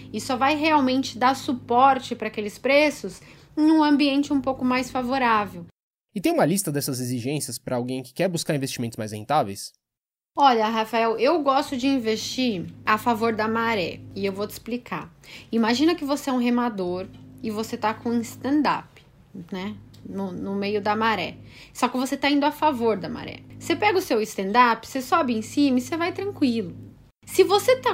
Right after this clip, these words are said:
Speaker 1: contra a maré, você tem que ter o melhor barco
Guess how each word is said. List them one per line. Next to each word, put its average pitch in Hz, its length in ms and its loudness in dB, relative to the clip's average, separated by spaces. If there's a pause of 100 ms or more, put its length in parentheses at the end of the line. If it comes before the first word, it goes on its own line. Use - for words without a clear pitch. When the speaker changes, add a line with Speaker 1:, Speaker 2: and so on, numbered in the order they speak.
(140)
Speaker 1:
contra 302 540 2
a - 20 -6
maré, 190 480 -2 (640)
você 285 340 0
tem 392 200 0
que - 80 -12
ter 302 100 2
o 247 60 6
melhor 240 400 2
barco 220 560 2